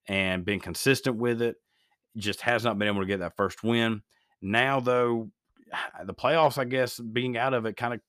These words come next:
takes a little bit of pressure off of it. Go out there, focus on getting that first career win, get that monkey off your back, so that way you can go into twenty twenty-three, if you are still in the Truck Series, you go in there knowing, "Okay, I can win races. We've done it."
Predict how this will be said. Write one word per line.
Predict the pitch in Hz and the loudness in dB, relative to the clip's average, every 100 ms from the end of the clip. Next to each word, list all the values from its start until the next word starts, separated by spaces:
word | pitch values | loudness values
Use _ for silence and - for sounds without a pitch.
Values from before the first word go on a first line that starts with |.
| - | -6
takes | 113 113 | -4 -2
a | 98 | -2
little | 95 110 | 0 0
bit | 113 | 0
of | 113 | 0
pressure | 117 113 120 | 0 0 4
off | 117 - | 4 4
of | 123 | 2
it. | 120 - - - _ | 2 -4 -12 -20 _
Go | 104 117 | 0 4
out | 135 117 | 4 2
there, | 117 117 | 0 -2
focus | 113 120 120 120 | -2 -2 -2 -2
on | 120 113 | -2 0
getting | 113 107 | 0 0
that | 101 - | -2 -2
first | 101 - | -4 -2
career | 95 92 | -2 -2
win, | 92 107 110 101 | 0 0 0 -2
get | 101 123 | -2 -2
that | 127 120 | 0 0
monkey | 120 117 110 | 0 -2 0
off | 104 101 | -2 0
your | 104 | -4
back, | 92 85 85 - _ _ _ _ | -2 -2 -4 -8 _ _ _ _
so | - | -6
that | 98 110 | 0 2
way | 110 110 | 2 2
you | 107 | 0
can | 107 | -2
go | 101 101 | 0 0
into | 92 | -2
twenty | - 117 117 | -6 -4 -2
twenty-three, | - 123 117 110 104 98 | -2 -2 0 2 2 2
if | 104 - | -4 -2
you | 117 | 0
are | 117 | 0
still | - 117 113 | 0 0 0
in | 117 | 0
the | 113 | -2
Truck | - 104 | -2 -2
Series, | - 92 82 80 - - _ _ _ _ | -4 -8 -6 -10 -14 -20 _ _ _ _
you | 107 107 | -4 2
go | 107 104 | 2 2
in | 104 | 0
there | 101 98 | 0 -2
knowing, | 98 98 92 92 82 | -2 -4 -4 -6 -6
"Okay, | 98 101 | -4 -2
I | 92 | -2
can | - 110 | -4 -2
win | 120 120 | 0 0
races. | 120 104 - 78 - | 0 0 -4 -12 -8
We've | 87 90 | -8 -4
done | 107 95 | -4 -4
it." | 73 | -8